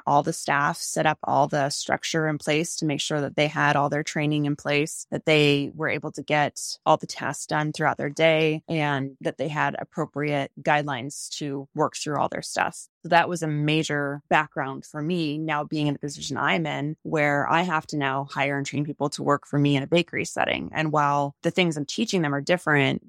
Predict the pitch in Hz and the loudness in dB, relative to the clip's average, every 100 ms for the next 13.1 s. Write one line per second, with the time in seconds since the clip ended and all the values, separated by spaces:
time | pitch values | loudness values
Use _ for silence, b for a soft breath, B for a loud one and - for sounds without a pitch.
0 | - 127 143 147 160 165 156 156 156 - | 0 2 2 4 6 6 4 0 -2 -2
1 | 175 160 - 143 156 - 143 143 139 139 | 0 0 -4 -6 -6 0 2 2 0 -2
2 | 156 151 165 160 147 143 - 143 139 143 | -2 4 4 4 0 -4 -4 -2 -2 2
3 | 139 147 - - - - 147 160 175 190 | 4 4 2 -4 -8 -2 0 0 0 -2
4 | 196 202 226 233 - 143 - 135 143 156 | 0 0 0 -2 -2 -2 -2 -4 0 0
5 | 254 - - B B - 170 - 170 143 | 0 -4 -10 B B -6 -4 2 2 4
6 | 90 - - - - - _ _ _ - | -2 -2 -4 -4 -4 -10 _ _ _ -6
7 | - 160 180 196 170 143 165 156 156 170 | 4 4 4 0 -2 -4 -6 0 2 2
8 | 160 143 143 143 139 139 131 - - 170 | 0 -2 -2 0 2 2 0 -4 -2 0
9 | 147 147 135 135 147 127 - 165 165 - | 2 2 2 4 4 2 4 0 0 -2
10 | 220 165 - 170 - 208 175 - 139 - | 2 2 0 -6 -4 -6 -4 -2 -2 -2
11 | - 165 156 160 - 165 165 - - - | -4 0 2 2 0 -2 0 -6 -8 -4
12 | 160 - - 160 156 160 175 - 160 151 | -4 -2 0 2 4 2 0 2 4 4
13 | 143 | 2